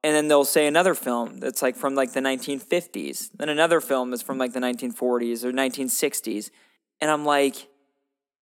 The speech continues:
"All right." Y-, you know, I d-, I don't wanna be like that 'cause I feel, I almost feel bad about it because I love movies and I haven't taken the time to watch a lot of those older films,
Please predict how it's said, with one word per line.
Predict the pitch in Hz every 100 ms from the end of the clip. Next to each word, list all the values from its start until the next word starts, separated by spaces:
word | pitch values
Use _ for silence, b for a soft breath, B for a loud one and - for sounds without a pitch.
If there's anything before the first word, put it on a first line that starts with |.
| _ -
"All | 113
right." | - - -
Y-, | 247 214 220
you | 247
know, | 240 226 - - _ _ _ -
I | 170 185
d-, | 185
I | -
don't | 185 196 147
wanna | 143 165
be | 156 165
like | 143 139 139
that | 170 190 202
'cause | 160
I | 160
feel, | - 208 233 - - -
I | 180
almost | 214 220 -
feel | 185
bad | 135 127 120 175
about | 120 87 80
it | 87 -
because | 151 165
I | 180
love | 165 190 220 160
movies | 139 127 131 139 139
and | - 143
I |
haven't | 151 180 175 160
taken | 175 160
the | 147
time | 131 147 156 147
to | 131
watch | 127 147 170
a | 123
lot | 120 123
of | 120
those | 123 120
older | 127 127 120
films, | - 185 185 131 156